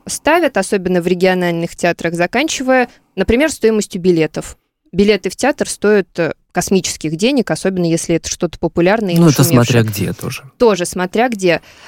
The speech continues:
Speaker 1: Может, он с этой точки зрения рассуждает, я уж не знаю.
Speaker 2: Ну, тогда ему стоило бы конкретизировать свои мысли, поскольку то, что вы прочитали, а, звучит не совсем так, как вы это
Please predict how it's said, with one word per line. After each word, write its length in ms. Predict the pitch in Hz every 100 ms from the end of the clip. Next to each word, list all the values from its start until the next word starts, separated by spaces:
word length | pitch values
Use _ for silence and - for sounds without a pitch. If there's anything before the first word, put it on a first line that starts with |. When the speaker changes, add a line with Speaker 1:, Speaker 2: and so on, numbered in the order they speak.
| - _ _ -
Speaker 1:
Может, 380 | 202 226 233 233
он 100 | 220
с 140 | -
этой 200 | 311 302
точки 360 | - 185 - 175
зрения 720 | 170 170 170 165 156 - - -
рассуждает, 760 | 175 170 - 170 165 156 151 -
я 120 | 160
уж 140 | 160 -
не 100 | 175
знаю. 380 | 175 254 220 -
Speaker 2:
Ну, 120 | 139
тогда 340 | 127 131 123 147
ему 800 | 143 120 117 113 113 123 127 110 92
стоило 440 | - 107 107 120
бы 360 | 110 104 110 - _
конкретизировать 880 | - 104 - 107 104 92 92 87 85
свои 240 | - 92
мысли, 300 | 101 - 117
поскольку 640 | 101 - - 90 - 98 - - -
то, 100 | 120
что 160 | - 98
вы 80 | 98
прочитали, 760 | 110 - 113 - 139 160 101 - _ _ _ _
а, 320 | - - 95 90
звучит 460 | 92 101 - 123 - - - - - -
не 320 | 120 120 117
совсем 400 | 120 107 120 101
так, 200 | 113 120
как 200 | - 107
вы 80 | 113
это 240 | 107 104